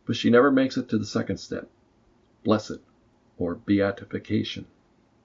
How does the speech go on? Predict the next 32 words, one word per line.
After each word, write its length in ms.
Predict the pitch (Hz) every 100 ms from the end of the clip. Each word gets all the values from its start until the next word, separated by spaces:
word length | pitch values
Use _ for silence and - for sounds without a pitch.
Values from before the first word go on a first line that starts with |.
| _ -
The 80 |
process 460 | - 127 117 - -
stalled. 520 | - 101 87 82 - - _ _ _
And 160 | - 104
as 200 | 104 - _
many, 360 | - 110 147 143
many 220 | 127 117
people 600 | - 113 - 104 95 107 - _ _ _ -
in 240 | 95 95
the 240 | 90 87 - - _
past 300 | 113 98 101
few 120 | - -
centuries 560 | - 98 - 95 90
have 200 | 95 -
tried 380 | - 92 95 98
to 100 | -
restart 520 | 87 104 - 104 110
the 60 | 117
process, 640 | - 110 117 - 120 - _ _ _ -
it's 180 | -
still 640 | - - 110 104 - 147 - _ _ -
moving, 380 | 104 139 139 - _ _ _ _ _ -
but 140 | 98
she 160 | - 107
has 160 | 101
never 240 | 101 98 90
made 300 | 90 90 82
it 120 | - _ _ -
to 60 |
sainthood, 600 | - 107 - - 95 - - _ _
mostly 640 | - 233 254 - - 101
because 840 | 95 156 - - 98 90 - -